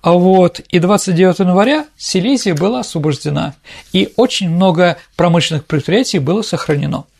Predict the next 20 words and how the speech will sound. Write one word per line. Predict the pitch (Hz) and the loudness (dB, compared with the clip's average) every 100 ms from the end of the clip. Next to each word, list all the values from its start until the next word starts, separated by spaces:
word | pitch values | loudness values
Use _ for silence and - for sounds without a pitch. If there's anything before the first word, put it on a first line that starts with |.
| - - - _ - | -20 -20 -20 _ -4
А, | 175 180 | -2 -2
чтоб | - 254 - | -2 -2 0
понять, | 226 247 233 | 0 2 0
что | - | -2
такое | 214 226 | -2 -2
Силезия, | 190 - 208 247 269 196 160 - - _ _ - - - - | -2 -2 -2 0 0 0 0 -2 -6 _ _ -20 -20 -20 -4
да, | 160 151 | -2 -2
несоединённый | 131 175 156 202 233 175 | -4 -2 0 2 2 0
в | - | -2
Польше, | - 160 139 - - | -2 0 0 -4 -4
а | 151 | -4
для | 139 175 | 0 0
немцев | 196 190 127 151 | 0 0 -2 -8
в | - | -6
то | 156 | -2
время, | 151 160 - - _ - - - - | 0 -2 -4 -14 _ -16 -16 -12 -2
я | 196 | -2
приведу | 214 208 226 | 2 2 2
некоторые | 196 208 202 196 190 | 2 0 -2 -2 -2
цифры | - 247 226 214 | -2 -6 -4 -6